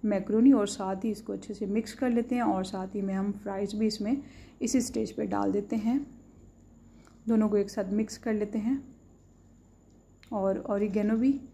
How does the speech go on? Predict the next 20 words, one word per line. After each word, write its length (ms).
हम 180
इसको 220
मिक्स 240
करने 220
के 80
बाद 220
वो 120
भी 160
ऐड 540
कर 180
देंगे। 240
अगर 180
आप 140
चाहें 260
तो, 300
अ, 180
सब्जियों 400
के 80
साथ 240
भी 260